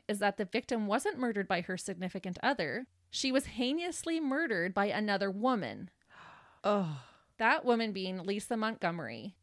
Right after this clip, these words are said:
Speaker 1: And so we're gonna start our tale with Lisa.
Speaker 2: Another woman?
Speaker 1: Another woman.
Speaker 2: Was it the other woman?
Speaker 1: It was not the other woman.
Speaker 2: What?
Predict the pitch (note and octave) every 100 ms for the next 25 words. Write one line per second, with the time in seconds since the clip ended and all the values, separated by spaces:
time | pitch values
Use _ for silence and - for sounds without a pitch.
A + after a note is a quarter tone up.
0 | _ _ _ - F#3 F#3+ G3 F#3+ F#3+ F#3
1 | - F3+ A3 A#3+ G#3 F3 E3+ E3+ D3+ D3
2 | - - - F3 _ _ _ _ - G#3+
3 | C4+ C#4+ G#3+ F#3+ A#3 E4 G4 G4 - A3
4 | F#3+ G#3 G3+ G3+ G#3 A#3+ G3 - - F3+
5 | F#3 G#3+ A#3 B3+ - G3+ G3+ C4 C4 C4
6 | C#4 F4+ F#4+ _ _ A3+ G3+ G#3 A3+ G3+
7 | D#4+ - F#3+ F3 F3 E3+ A3 G4+ - -
8 | D#4+ D#5 D#5+ -